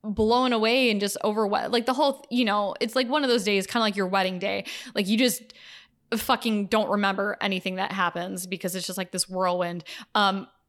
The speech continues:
but if someone out there <laughs> has video of the Columbia College Chicago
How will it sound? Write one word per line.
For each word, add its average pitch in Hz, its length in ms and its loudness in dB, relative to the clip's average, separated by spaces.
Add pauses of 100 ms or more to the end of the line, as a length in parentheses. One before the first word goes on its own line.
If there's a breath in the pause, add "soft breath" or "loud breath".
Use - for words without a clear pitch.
but 202 400 4
if 214 160 2
someone 311 520 2 (120)
out 269 320 2
there 208 680 2
<laughs> - 60 -12
has 277 1300 2 (500 loud breath)
video 202 800 4 (380 loud breath)
of 220 400 4
the 214 60 0
Columbia 277 520 2
College 277 380 2
Chicago 226 880 2